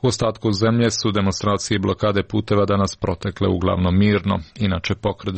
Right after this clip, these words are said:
Žuti prsluci buni se protiv povećanja poreza na gorivo, kao i protiv načina na koji predsjednik Emmanuel Macron vodi Francusku.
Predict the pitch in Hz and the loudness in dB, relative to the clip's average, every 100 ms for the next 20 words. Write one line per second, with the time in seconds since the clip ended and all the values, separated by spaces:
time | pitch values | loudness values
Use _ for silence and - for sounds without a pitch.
0 | 87 104 - 92 - 120 - 120 - - | 0 0 0 -4 -4 -6 -2 -2 0 -2
1 | - - - - 123 156 104 - 101 - | -2 -10 -14 -4 2 2 2 0 -2 -4
2 | 92 104 - 104 98 107 104 95 - 107 | -2 -2 0 -2 0 0 0 -2 0 0
3 | 101 107 98 92 110 110 95 90 - 104 | 2 2 0 2 0 2 0 -2 -4 0
4 | 101 98 101 95 92 95 95 - 101 95 | 0 0 -2 -2 -2 0 0 0 0 2
5 | 95 - 98 - 98 - 98 95 - 101 | 0 0 -2 0 -2 0 0 0 0 0
6 | 98 95 92 90 90 - 107 98 87 98 | 2 2 0 0 -2 0 2 2 2 0
7 | 87 - 98 90 107 - 120 | -2 -4 -2 -2 -4 -2 -2